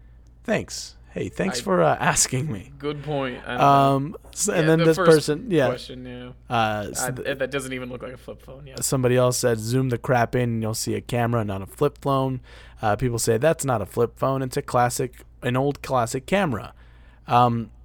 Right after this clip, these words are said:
Speaker 1: so it's interesting. Again, who follows these pages? Is it, is these people who will be like, "I believe," and then these other people are like, "Nah, you're an idiot." <laughs> So it's
Speaker 2: Some of
Speaker 1: like,
Speaker 2: the,
Speaker 1: "But then why are
Speaker 2: yeah.
Speaker 1: you here?"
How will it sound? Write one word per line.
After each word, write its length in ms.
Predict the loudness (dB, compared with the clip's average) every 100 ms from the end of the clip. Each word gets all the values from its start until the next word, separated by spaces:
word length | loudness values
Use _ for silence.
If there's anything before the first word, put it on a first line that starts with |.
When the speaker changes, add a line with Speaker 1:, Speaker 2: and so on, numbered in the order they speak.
| -10
Speaker 1:
so 420 | 2 6 8 6
it's 180 | 2 2
interesting. 480 | 2 2 -2 -6 -4
Again, 300 | 0 2 0
who 160 | 2 2
follows 460 | 6 8 8 8 4
these 160 | 0
pages? 380 | 4 4 4 -4
Is 140 | -4 -2
it, 80 |
is 220 | -2 -2 -2
these 160 | -4
people 320 | 0 2 4
who 80 | 2
will 120 | 0 0
be 160 | 0
like, 340 | 0 0 -4 -12 -20 -20 -20 -20 -20 -20 -20 -2
"I 120 | 2 4
believe," 400 | 2 0 0 2
and 100 | 0
then 80 | 0
these 140 | 2
other 160 | 2 2
people 240 | -2 -2
are 40 |
like, 200 | -2 -4
"Nah, 140 | -4 -2
you're 200 | -2 -4
an 160 | -6 -10
idiot." 440 | -2 -2 -2 -8 -10
<laughs> 40 | -8 -4 -2 -2 -4
So 340 | -4 2 4
it's 80 | 4
Speaker 2:
Some 60 |
of 60 | 2
Speaker 1:
like, 160 | 2 2
Speaker 2:
the, 120 | 0
Speaker 1:
"But 160 | 0 0
then 200 | 0 2
why 140 | 2
are 160 | 2 0
Speaker 2:
yeah. 60 |
Speaker 1:
you 100 | 0 0
here?" 400 | 0 -2 -2